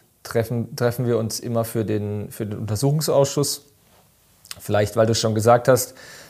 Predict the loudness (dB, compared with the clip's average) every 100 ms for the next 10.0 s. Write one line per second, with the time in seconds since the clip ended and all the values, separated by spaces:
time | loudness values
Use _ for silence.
0 | -12 -2 0 2 0 -4 -6 -4 0 0
1 | 0 -2 -4 -4 0 0 0 -4 0 2
2 | 0 -2 -14 _ _ _ _ _ _ -12
3 | -4 -2 -2 -4 -8 _ _ _ _ _
4 | _ _ _ _ _ _ _ _ 0 0
5 | 4 6 6 6 2 -2 -4 -8 -6 0
6 | 2 2 -2 -2 0 -2 -2 -4 -2 -2
7 | -2 -4 -2 0 0 -2 -8 -4 -4 -4
8 | -8 -6 -8 -6 -6 -4 -4 -4 -4 -4
9 | -6 -8 -20 -20 _ -4 0 2 0 -4